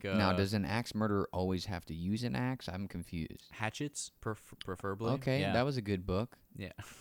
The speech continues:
Speaker 1: The Hatchet? Did you ever
Speaker 2: I've never read that book. Uh,
Speaker 1: <laughs> It's
Speaker 2: Catcher in the Rye,
Speaker 1: it's a
Speaker 2: sure.
Speaker 1: good, it's a good book.
Speaker 2: Okay. Uh, my name is Rick, or
Speaker 1: Mm-hmm.
Speaker 2: Ricky, or Ricardo, whatever works.
Speaker 1: Yeah,
Speaker 2: Uh,
Speaker 1: thanks, Ricardo.
Speaker 2: yeah, thanks. Appreciate it. Um, I am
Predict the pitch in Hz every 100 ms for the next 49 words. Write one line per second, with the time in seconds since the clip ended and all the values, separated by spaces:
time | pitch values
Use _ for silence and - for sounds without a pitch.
0 | - - - _ _ - 104 104 113 -
1 | 156 123 113 117 123 117 120 127 131 139
2 | 127 123 113 101 95 92 101 98 95 -
3 | 123 139 127 110 107 110 123 135 120 -
4 | 107 117 117 98 98 - 95 107 104 98
5 | 117 85 - - 104 95 82 - - -
6 | 90 87 85 - - - 90 90 87 87
7 | 90 117 143 - - - 90 90 87 87
8 | 107 - 123 123 110 92 85 82 85 -
9 | 123 127 127 127 107 101 101 98 104 -
10 | - - 92 92 92 92 101 90 80 -
11 | - 90 95 92 - - - - - -
12 | - - - - - - - - 92 90
13 | 87 85 82 87 85 85